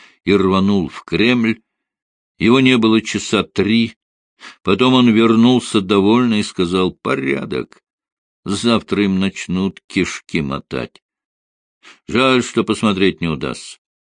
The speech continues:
Но, видно, до конца кишки не домотали. И теперь Гера приближался к воротам дач,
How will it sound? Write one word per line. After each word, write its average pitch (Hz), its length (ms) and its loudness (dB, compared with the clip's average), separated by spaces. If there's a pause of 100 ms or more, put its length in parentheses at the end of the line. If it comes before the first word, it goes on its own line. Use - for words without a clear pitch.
(1160)
Но, 131 300 4
видно, 170 640 -2 (600)
до 90 240 -4
конца 104 720 -4
кишки - 600 -8
не 90 220 -6
домотали. 67 840 -10 (880)
И 95 120 0
теперь 117 380 2
Гера 117 680 0 (260)
приближался 92 760 -2
к - 100 -16
воротам 87 520 -4
дач, 123 420 -4